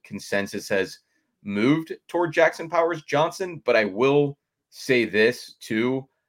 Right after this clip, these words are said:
I don't know that there's a huge drop off between him and a Zach Frazier type or even Cedric Van Pran from Georgia. I don't think his arms are gonna get, you know, the right kind of length measurement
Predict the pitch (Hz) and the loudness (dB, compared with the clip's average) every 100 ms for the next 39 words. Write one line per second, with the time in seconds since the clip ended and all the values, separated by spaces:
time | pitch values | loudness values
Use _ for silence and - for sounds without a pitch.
0 | _ _ - 123 135 127 120 120 117 - | _ _ -6 -2 0 0 2 2 2 -2
1 | 117 101 92 - - 117 107 95 - 107 | -2 -2 -6 -8 -8 -4 -4 -4 -6 -2
2 | 101 98 101 98 - - 110 98 80 104 | -2 0 -2 -2 -8 -14 -12 -12 -10 -8
3 | 101 101 107 101 92 92 90 87 _ _ | -6 -8 -10 -10 -8 -6 -8 -10 _ _
4 | _ _ - 101 85 92 82 - - 156 | _ _ -6 -4 -2 -2 -4 -10 -2 0
5 | 160 139 156 143 - 143 139 135 _ - | 2 0 -2 -2 2 2 2 -2 _ -6
6 | 104 107 107 104 101 110 110 110 107 107 | -4 -4 -6 -6 -4 -4 -4 -6 -4 -2
7 | 101 - 110 104 101 101 - _ _ _ | -2 -4 -2 0 0 -2 -8 _ _ _
8 | - 104 92 92 110 107 107 101 101 101 | -8 -6 -6 0 2 2 4 6 6 4
9 | 117 110 110 107 98 - 92 101 110 110 | 0 0 -6 -6 -10 -6 0 2 2 -2
10 | 110 - - - 101 98 104 90 110 - | -4 -14 -16 -6 -4 -2 -6 -2 -4 -4
11 | 104 98 95 98 - _ _ _ _ 95 | -8 -6 -2 -2 -4 _ _ _ _ -2
12 | 104 107 110 101 87 92 107 - 113 113 | -2 -2 -6 -4 -4 -6 -6 -4 -2 0
13 | 123 127 135 | 0 0 0